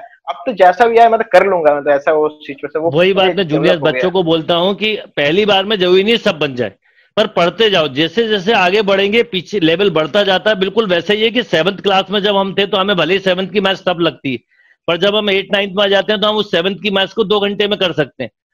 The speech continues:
Speaker 2: तो वही concept यहाँ
Speaker 1: Exactly।
Speaker 2: पर अप्लाई होता है। और मैं आप सबको, बच्चों को यही बोलना चाहूंगा कि आप जब पढ़ाई करते हैं, तो डाउट आते हैं, क्वेश्चन नहीं बनते, तो आगे बढ़ो उनको छोड़ के, और धीरे धीरे जब दोबारा उनको करोगे, तो I hope कि पूरे बन जाएंगे।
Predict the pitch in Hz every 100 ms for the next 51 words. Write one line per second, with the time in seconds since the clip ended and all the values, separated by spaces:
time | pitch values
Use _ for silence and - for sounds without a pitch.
0 | _ _ 185 156 165 220 220 196 220 196
1 | 175 175 208 196 190 185 180 196 208 214
2 | 202 - 196 196 226 202 - 202 202 190
3 | 190 170 175 160 147 143 196 220 208 190
4 | 170 196 156 147 185 180 170 202 190 185
5 | 147 170 165 147 147 165 156 156 _ _
6 | _ _ - 170 202 185 185 180 185 190
7 | 208 226 185 208 247 190 143 151 180 214
8 | 202 165 139 143 160 143 185 247 226 233
9 | 220 226 165 151 175 233 214 220 214 202
10 | 202 214 202 185 190 190 202 165 165 151
11 | 143 156 175 214